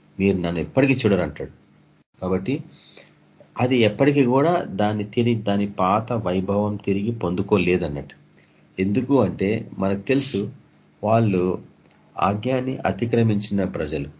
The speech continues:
దేవునితో నిబంధన చేసిన వాళ్ళు, కానీ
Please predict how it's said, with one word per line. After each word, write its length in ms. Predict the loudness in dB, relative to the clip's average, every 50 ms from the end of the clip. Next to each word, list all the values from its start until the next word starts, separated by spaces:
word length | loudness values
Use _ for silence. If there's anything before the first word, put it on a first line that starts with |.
| -20 -20 _ _ _ _ _ _ _ _ _ _ _ _ _ _ -6
దేవునితో 480 | 2 4 4 6 4 4 0 -2 0 0
నిబంధన 480 | 2 2 2 2 2 2 2 2 2
చేసిన 300 | 2 0 -2 -2 -8 -10
వాళ్ళు, 360 | -10 -8 -8 -8 -8 -10 -14 -16 -20 _ _ _ _ _ _ _ _ _ _ _ _ _ _ -20 _ _ _ _ _
కానీ 440 | 2 2 2 2 -2 -6 -10 -10 -14